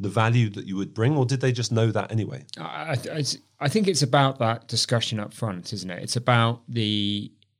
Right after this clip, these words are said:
Speaker 2: engagement and onboarding process. So I think, you know, professional services generally are, can be bad at this. From a perspective, they sell cheap up front and then start to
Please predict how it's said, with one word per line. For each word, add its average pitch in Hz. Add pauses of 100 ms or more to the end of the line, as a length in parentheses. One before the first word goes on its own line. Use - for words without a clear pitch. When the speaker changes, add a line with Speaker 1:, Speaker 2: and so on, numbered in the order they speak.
(140)
Speaker 2:
engagement 110
and 107
onboarding 101
process. 92 (760)
So 120
I 117
think, 123 (240)
you 113
know, 107
professional 113
services 107
generally 117
are, 107 (240)
can 107
be 107
bad 113
at 117
this. 127 (580)
From 117
a 104
perspective, 113 (280)
they 110
sell 117
cheap 120
up 117
front 147 (1500)
and 117
then 117 (460)
start 113
to 101